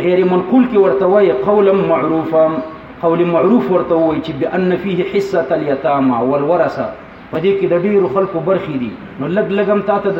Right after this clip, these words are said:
تقسیم نه مخکې درکړه په دې منقولاتو کې، نو په دې باندې قناعت وکړه. وليخشى الذين لو تركوا، ودې ویریږي هغه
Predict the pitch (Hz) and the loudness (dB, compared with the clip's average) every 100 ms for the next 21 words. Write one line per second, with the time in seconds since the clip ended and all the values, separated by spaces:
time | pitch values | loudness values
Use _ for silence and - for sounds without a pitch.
0 | - - 196 190 180 190 - 165 196 180 | -6 -6 -4 -2 -2 -4 -4 0 0 0
1 | 151 147 147 143 135 139 139 143 131 120 | -2 -4 -4 -4 -4 -2 -2 -2 -4 -8
2 | 113 - - - 139 143 175 160 147 139 | -10 -12 -16 -10 -8 -2 0 0 -2 -4
3 | 131 127 131 131 - - - - - - | -2 0 0 -2 -6 -8 -12 -18 -20 -20
4 | - - 120 151 170 190 - 190 190 190 | -20 -10 -4 0 0 0 0 0 2 2
5 | 165 170 170 175 170 160 156 - 160 160 | 2 0 2 2 0 0 0 0 0 -2
6 | - - - - 156 214 214 208 202 202 | -4 -10 -16 -8 0 2 2 2 2 0
7 | 185 196 190 175 | 0 0 0 0